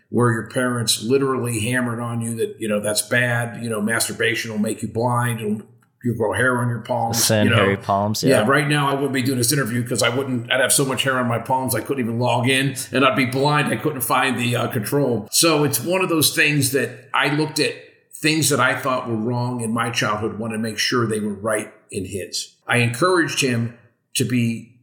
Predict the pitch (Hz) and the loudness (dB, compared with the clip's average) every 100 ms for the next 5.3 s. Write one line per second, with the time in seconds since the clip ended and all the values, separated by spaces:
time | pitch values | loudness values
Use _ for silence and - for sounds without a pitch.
0 | - 107 101 135 127 - 110 131 113 104 | -6 -2 0 0 0 -2 -2 0 0 0
1 | 151 135 110 104 101 107 - 127 120 131 | 0 0 0 -4 -4 -2 0 2 0 0
2 | 117 101 107 104 95 - 104 - - - | -2 -4 -6 -6 -6 -2 -2 -2 -6 -10
3 | - - - 117 117 135 113 - - _ | -20 -6 -4 -2 2 2 2 -4 -18 _
4 | _ - 123 110 110 120 120 110 139 127 | _ -2 0 0 -2 0 0 2 0 0
5 | 117 110 | -2 -4